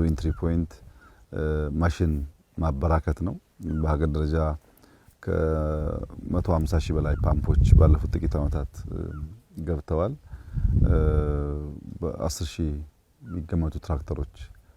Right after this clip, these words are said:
ስራ ላይ ውለዋል። ወደ አንድ ሺህ የሚጠጋ ኮምባይነር ስራ ላይ ውሏል። አሁንም በበሬ የሚያርሱ አርሶ አደሮች ያሉ ቢሆንም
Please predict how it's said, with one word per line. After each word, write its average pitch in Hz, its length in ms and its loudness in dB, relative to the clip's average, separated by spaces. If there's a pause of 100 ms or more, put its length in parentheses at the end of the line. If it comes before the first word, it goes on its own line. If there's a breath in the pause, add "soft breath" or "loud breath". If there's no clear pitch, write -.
(120)
ስራ - 220 -4
ላይ 73 140 0
ውለዋል። 73 340 -2 (460 loud breath)
ወደ 82 160 0
አንድ 80 160 4
ሺህ 76 120 -4
የሚጠጋ 76 440 -4
ኮምባይነር 73 600 -2
ስራ - 260 -6
ላይ 71 120 0
ውሏል። 76 300 -2 (580 loud breath)
አሁንም 92 340 8 (380)
በበሬ 78 920 0
የሚያርሱ 76 500 -2 (920)
አርሶ - 220 -10
አደሮች 78 400 -4
ያሉ 78 280 0
ቢሆንም 78 380 0